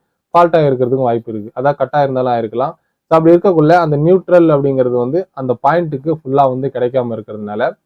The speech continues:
ஃபேஸ் ரிட்டர்ன் சப்ளை ஆகும். அதாவது இப்ப நம்ம ஏற்கனவே பார்த்த அந்த கான்செப்ட் படி பல்ப் நம்ம ஆன் பண்ணி வச்சிருந்தோம் அப்படின்னா, பல்ப்ல இன்னொரு மொழியில நியூட்ரல் இல்ல,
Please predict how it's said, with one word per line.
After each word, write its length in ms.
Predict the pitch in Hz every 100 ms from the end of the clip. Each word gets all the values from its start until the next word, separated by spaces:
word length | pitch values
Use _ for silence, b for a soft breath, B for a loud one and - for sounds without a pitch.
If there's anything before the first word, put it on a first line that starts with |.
| _ _ _ _ _ _ _ -
ஃபேஸ் 260 | 175 190 _ _ 143
ரிட்டர்ன் 340 | 139 180 170
சப்ளை 280 | 151 123 117
ஆகும். 260 | 110 104 107 _ _ _
அதாவது 280 | 127 123 143
இப்ப 160 | 175 156
நம்ம 220 | 139 131
ஏற்கனவே 360 | 135 143 147 160
பார்த்த 360 | 151 135 131 156
அந்த 220 | 143 131 123
கான்செப்ட் 320 | 135 139 131
படி 100 | 143 135
பல்ப் 320 | 135 160 160
நம்ம 200 | 147 131 135
ஆன் 220 | 127 135
பண்ணி 160 | 135 127
வச்சிருந்தோம் 420 | 117 127 127 120
அப்படின்னா, 360 | 113 107 110 170 214 _ _ _ _ -
பல்ப்ல 540 | 127 135 170 151 151 170
இன்னொரு 280 | 151 165 143
மொழியில 280 | 135 143 151
நியூட்ரல் 400 | 151 160 165 131
இல்ல, 220 | 143 160